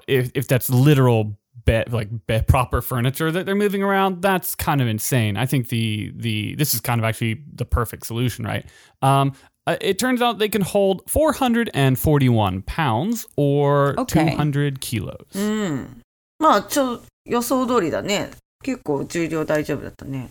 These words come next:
Speaker 2: Yuria was saying that nine people were jumping on the bed and that's when it gave out. That's, that should be more than
Speaker 1: Right.
Speaker 3: だってさ、ベッドで九人一斉にジャンプすることって絶対ないじゃん。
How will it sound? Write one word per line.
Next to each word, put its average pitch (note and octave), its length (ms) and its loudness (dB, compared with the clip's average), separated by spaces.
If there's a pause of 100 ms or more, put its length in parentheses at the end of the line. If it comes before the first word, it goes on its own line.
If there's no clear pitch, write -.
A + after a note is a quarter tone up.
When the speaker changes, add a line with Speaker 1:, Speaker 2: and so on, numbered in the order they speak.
(100)
Speaker 2:
Yuria A#3+ 300 4
was F#3+ 140 0
saying F#3 260 0
that F3 180 2
nine F3+ 480 4
people F3+ 420 0
were E3 120 2
jumping E3 340 0
on D#3 140 2
the D3+ 60 0
bed D#3 440 0
and D#3+ 180 0
that's - 220 0
when D#3+ 120 2
it D#3 120 0
gave D3+ 260 0
out. D3 400 0 (340)
That's, - 420 -2
that A#3 220 2
should F#4+ 260 -2
be G3 180 2
more D#3+ 360 2
than D3+ 220 6
Speaker 1:
Right. A2 440 2 (160)
Speaker 3:
だ D#4 80 2
っ G4+ 80 -4
て G#3 140 6
さ、 F#3 200 2
ベ D4 120 6
ッ - 120 -8
ド - 60 2
で G#3 140 4
九 D#4 240 2
人 G3+ 260 2
一 F#3 100 -2
斉 B3+ 220 -2
に B3 120 -2
ジ B3 80 0
ャ C#4 40 2
ン D4+ 80 0
プ A3 60 -2
す - 140 -2
る E3+ 100 -2
こ D#3+ 120 -6
と - 120 -8
っ C3+ 40 -12
て D3 100 -6
絶 - 280 -4
対 - 180 0
な C4 140 0
い G3+ 80 -4
じ - 80 -6
ゃ D#2 60 -4
ん。 - 100 -16